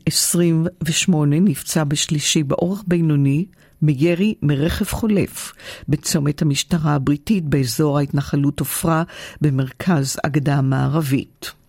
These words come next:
הירי נפתח לעבר קבוצת אנשים אשר השתתפו בריצה לזכרם של חללי צה"ל. ובשלישי נפצעו חמישה איש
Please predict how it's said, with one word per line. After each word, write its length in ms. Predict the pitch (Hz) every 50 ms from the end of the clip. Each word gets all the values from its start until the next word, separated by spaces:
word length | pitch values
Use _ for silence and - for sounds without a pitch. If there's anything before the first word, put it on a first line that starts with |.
| _ _ _ _ _ - - - - - - _ _ _
הירי 460 | - 156 143 131 165 214 220 190 165 151
נפתח 480 | 139 131 - - - - 214 - -
לעבר 320 | 151 - 143 135 135 135 135
קבוצת 560 | - - 139 135 - - - 151 139 - -
אנשים 520 | 139 139 147 151 - - 202 196 185 175 170 - - - - - _ _ _ _ -
אשר 260 | 160 - - 196 165
השתתפו 460 | 151 - - - 170 - - - 165
בריצה 540 | 139 151 127 143 143 - - - 175 160 156
לזכרם 540 | 151 139 120 120 135 127 - - 151 151 147
של 220 | - - 151 139
חללי 720 | - - - 160 135 131 131 127 123 131 127 123 120 127 151 - _ - - -
צה"ל. 440 | - - - 139 127 127 123 113 - - - - - - _ _ _ _ _ _ _ _ - - - - - - - - - -
ובשלישי 640 | 165 151 160 - - - 180 - - - 202 175
נפצעו 440 | 165 156 147 - - - 170 156 151
חמישה 520 | - - 165 151 147 147 - - 160 147
איש 440 | 139 - 147 156 196 - - -